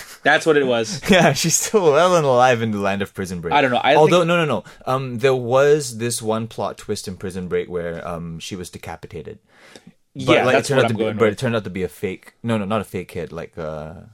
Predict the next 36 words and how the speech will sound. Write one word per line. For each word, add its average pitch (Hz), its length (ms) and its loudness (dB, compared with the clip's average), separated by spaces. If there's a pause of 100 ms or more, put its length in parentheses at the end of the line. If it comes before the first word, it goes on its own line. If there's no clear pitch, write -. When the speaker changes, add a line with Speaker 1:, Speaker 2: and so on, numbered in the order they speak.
(180)
Speaker 2:
Oh, 127 120 -10
my 101 120 -16
heart 143 220 -14
can 120 100 -16
only 113 100 -12
take - 180 -18
so 104 120 -16
much. 98 340 -16
Speaker 1:
I - 20 -8
think 180 160 -2
it 175 40 2
was 117 120 2
a 110 40 -4
fake 104 260 -6
head. 76 180 -10
Yeah, 80 140 -10
it - 20 -8
was 90 120 -10
a 87 40 -16
fake 92 240 -12
head. 71 220 -14 (320)
Speaker 2:
Jesus 180 340 -10
Christ. 123 320 -4
Speaker 1:
They 113 80 0
did. 120 240 -2
They 113 80 2
pulled 143 280 0
a 127 40 -2
seven, 107 360 0
Speaker 2:
Crazy. 101 100 -2
Speaker 1:
but 95 120 -2
it 95 60 -2
was 90 140 -4
a 87 60 -6
wax 80 340 -10
head. 76 180 -12